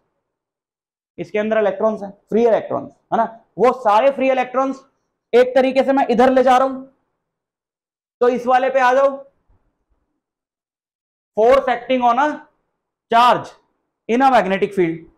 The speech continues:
जिसकी डायरेक्शन निकाली जाती है फ्लेमिंग्स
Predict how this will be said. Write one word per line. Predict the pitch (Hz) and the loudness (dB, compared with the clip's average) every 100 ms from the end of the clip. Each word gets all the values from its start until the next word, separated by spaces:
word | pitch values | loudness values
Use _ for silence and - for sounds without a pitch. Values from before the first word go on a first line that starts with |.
| _ _ _ _ _ _ - - _ _ - | _ _ _ _ _ _ -20 -20 _ _ -14
जिसकी | 135 240 247 311 | -4 -4 -4 -4
डायरेक्शन | 294 277 262 285 277 | 0 -2 -2 -4 -4
निकाली | 254 247 262 269 | 0 0 0 -2
जाती | 262 262 262 | -2 0 -2
है | 269 294 - _ _ _ _ _ _ _ - | 0 -2 -6 _ _ _ _ _ _ _ -4
फ्लेमिंग्स | 226 247 285 294 269 | 0 0 2 -2 -4